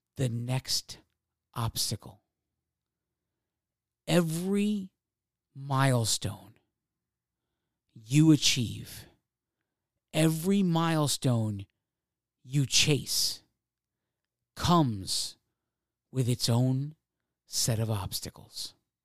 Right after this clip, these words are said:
And like landmines everywhere, failure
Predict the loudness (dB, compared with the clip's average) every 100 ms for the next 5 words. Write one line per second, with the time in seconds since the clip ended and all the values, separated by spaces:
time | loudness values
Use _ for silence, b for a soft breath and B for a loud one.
0 | _ _ _ _ _ _ _ _ _ _
1 | _ _ _ _ _ _ _ _ _ -4
2 | 0 2 0 -2 -4 0 2 2 2 -2
3 | -4 -8 -8 -4 -4 -6 _ _ _ _
4 | _ _ _ _ _ 2 2 4 0 -4
5 | -10 -14 -20 _ _ _ _ _ _ _
6 | _ _ _ _ _ _ _ _ _ _
7 | _ _ _ _ _ _ _ _ _ _
8 | -2 2 4 2 2 0 0